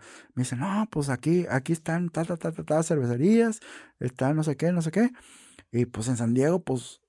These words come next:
vemos esto y esto y esto y la chingada. Vamos a hacerlo, güey. Simón, ok, pues déjame, me regreso con el Slam. Con el Slam hice números también, la chingada. Vamos a hacerlo y la madre.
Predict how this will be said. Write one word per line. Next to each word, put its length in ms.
vemos 360
esto 240
y 80
esto 220
y 100
esto 360
y 40
la 100
chingada. 480
Vamos 240
a 60
hacerlo, 340
güey. 240
Simón, 460
ok, 220
pues 160
déjame, 480
me 160
regreso 440
con 160
el 200
Slam. 380
Con 160
el 80
Slam 220
hice 180
números 420
también, 460
la 80
chingada. 400
Vamos 260
a 60
hacerlo 180
y 20
la 120
madre. 280